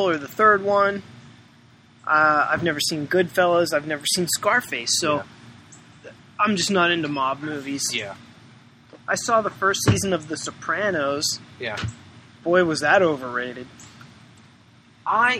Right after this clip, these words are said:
Speaker 2: enjoyed it, but I do like mob movies. I've seen all the ones that you just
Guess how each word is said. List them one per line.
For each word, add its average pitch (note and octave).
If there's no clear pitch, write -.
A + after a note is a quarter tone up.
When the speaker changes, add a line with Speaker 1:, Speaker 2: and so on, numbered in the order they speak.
Speaker 2:
enjoyed E3+
it, A3+
but A#2+
I F3+
do F#3+
like G#3+
mob G#3
movies. G#3
I've F3+
seen E3+
all F3
the E3+
ones E3+
that C#3+
you D3+
just D#3